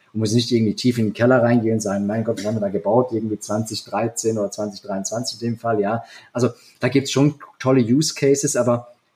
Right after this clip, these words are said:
vermutlich, also jetzt bei deiner Audience, das kommt gut an, die verstehen, was ich meine, aber versuch das mal irgendwie so jetzt gerade irgendwie einem Bauleiter oder auch so einer Company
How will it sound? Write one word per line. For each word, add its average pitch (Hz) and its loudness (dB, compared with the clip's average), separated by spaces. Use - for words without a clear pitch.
vermutlich, 135 2
also 107 -4
jetzt - -10
bei 101 0
deiner 113 2
Audience, 117 2
das - -2
kommt 117 0
gut 107 -6
an, 120 4
die 127 2
verstehen, 120 2
was 107 0
ich 101 -2
meine, 110 4
aber 107 0
versuch 117 -2
das 117 -2
mal 113 2
irgendwie 107 0
so 104 4
jetzt - -4
gerade 110 0
irgendwie 107 0
einem 95 0
Bauleiter 110 2
oder 101 2
auch 104 2
so 104 -4
einer 98 -2
Company 113 -2